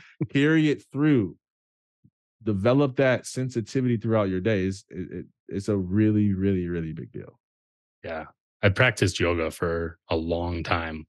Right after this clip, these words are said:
Speaker 2: long before it was cool. And there was a yoga studio in every, every corner.
Speaker 1: <laughs>
Speaker 2: You know, I'm, like, twenty-five years in now. And that's what it was always about.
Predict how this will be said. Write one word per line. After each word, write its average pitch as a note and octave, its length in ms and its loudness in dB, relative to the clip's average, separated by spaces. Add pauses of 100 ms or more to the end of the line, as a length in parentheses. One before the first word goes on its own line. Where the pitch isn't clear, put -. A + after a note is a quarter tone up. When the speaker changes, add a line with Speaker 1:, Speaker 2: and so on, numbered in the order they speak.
Speaker 2:
long A#2+ 180 8
before G#2 220 4
it F#2+ 60 2
was E2+ 120 -2
cool. F2 320 2
And D#2+ 80 -8
there F2 80 -4
was E2+ 140 -4
a E2+ 40 -6
yoga E2 260 -2
studio D#2+ 380 -6
in D#2+ 80 -8
every, D#2 380 -6 (100)
every A#2 200 10
corner. A2 560 4
Speaker 1:
<laughs> - 20 -4
Speaker 2:
You F#2 60 -4
know, F2 100 -4
I'm, F2 100 -2
like, E2+ 160 -4
twenty-five F2 640 0
years E2+ 240 -2
in E2+ 180 0
now. E2 320 -8 (720)
And F2+ 640 0 (340)
that's G#2 280 2
what G#2+ 140 6
it G#2+ 60 4
was G#2 240 2
always G2 240 4
about. G2 360 -4